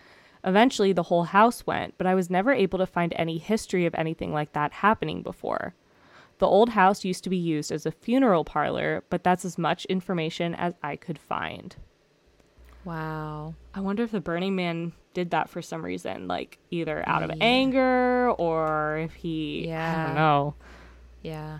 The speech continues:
Speaker 1: It's just creepy that you, like, had several experiences with this Burning Man and then the house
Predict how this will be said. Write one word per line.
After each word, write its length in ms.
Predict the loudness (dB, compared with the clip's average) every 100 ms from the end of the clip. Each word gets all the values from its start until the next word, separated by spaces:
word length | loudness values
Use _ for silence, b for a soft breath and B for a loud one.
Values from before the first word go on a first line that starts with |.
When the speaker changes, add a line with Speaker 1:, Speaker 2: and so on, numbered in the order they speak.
| 0
Speaker 1:
It's 180 | 2 4
just 260 | 2 2 0
creepy 360 | 2 2 4
that 180 | 4 4
you, 140 | 2 2
like, 220 | 2 2
had 260 | 2 2
several 320 | 2 -2 0 -2
experiences 520 | -2 -6 -6 -6 -6
with 200 | -6 -6
this 180 | -6 -4
Burning 380 | -4 -2 -2
Man 260 | -2 -2 -2
and 120 | -4
then 240 | -4 -6 -6
the 120 | -4
house 400 | 2 2 2 -2